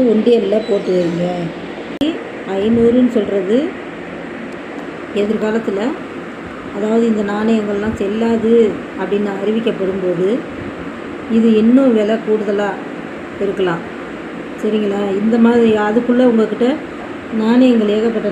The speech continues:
நாணயங்கள் நீங்கள் சேர்த்து, சேர்த்து வைக்கலாம். உங்கள் கையில் ஒரு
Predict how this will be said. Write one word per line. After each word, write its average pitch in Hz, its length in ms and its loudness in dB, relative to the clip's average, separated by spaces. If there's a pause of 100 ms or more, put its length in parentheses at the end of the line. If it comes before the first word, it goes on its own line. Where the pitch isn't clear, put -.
நாணயங்கள் 220 520 2
நீங்கள் 196 260 -2
சேர்த்து, 220 300 0 (120)
சேர்த்து 226 320 0
வைக்கலாம். 175 340 -2 (1200)
உங்கள் 220 240 0
கையில் 247 260 6 (840)
ஒரு 220 140 6